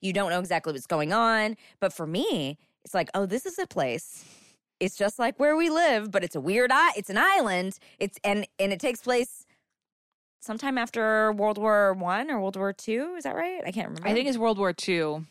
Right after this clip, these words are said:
Speaker 1: And, and then, like, there's all these birds who, that show up every year and they don't know why. And, like, are they maybe dead people? We don't know. And, like, that part is what I'm like, "Oh,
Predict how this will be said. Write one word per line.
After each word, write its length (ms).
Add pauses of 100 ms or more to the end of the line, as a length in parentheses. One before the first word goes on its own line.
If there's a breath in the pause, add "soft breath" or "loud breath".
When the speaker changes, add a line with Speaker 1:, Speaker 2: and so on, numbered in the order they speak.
Speaker 1:
And, 340
and 180
then, 120
like, 220
there's 160
all 100
these 160
birds 480
who, 140
that 180
show 240
up 160
every 240
year 240
and 120
they 100
don't 200
know 120
why. 240
And, 120
like, 180
are 180
they 140
maybe 280
dead 260
people? 360
We 120
don't 220
know. 180 (320 loud breath)
And, 160
like, 300
that 380
part 420
is 180
what 140
I'm 180
like, 260
"Oh, 560